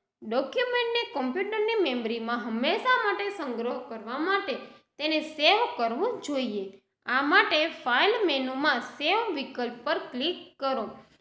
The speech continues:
એની શોર્ટકટ કી છે Ctrl પ્લસ એસ. ડોક્યુમેન્ટને સેવ કરવું. ડોક્યુમેન્ટને કમ્પ્યુટરની મેમરીમાં હંમેશા માટે સેવ કરવા માટે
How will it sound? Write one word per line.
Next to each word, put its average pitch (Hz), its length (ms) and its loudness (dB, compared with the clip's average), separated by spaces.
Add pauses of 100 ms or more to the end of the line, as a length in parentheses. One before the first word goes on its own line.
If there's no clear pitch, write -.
(140)
એની 370 320 0
શોર્ટકટ 277 720 -2
કી 226 280 -10
છે 381 440 -2
Ctrl 247 580 0 (180)
પ્લસ 277 340 4 (520)
એસ. 247 400 -8 (2750)
ડોક્યુમેન્ટને 370 760 2
સેવ 370 480 -2
કરવું. 202 460 -6 (260)
ડોક્યુમેન્ટને 453 800 2
કમ્પ્યુટરની 403 640 0
મેમરીમાં 240 640 -2
હંમેશા 320 460 2
માટે 403 360 2
સેવ 247 320 -4
કરવા 226 360 -4
માટે 285 400 2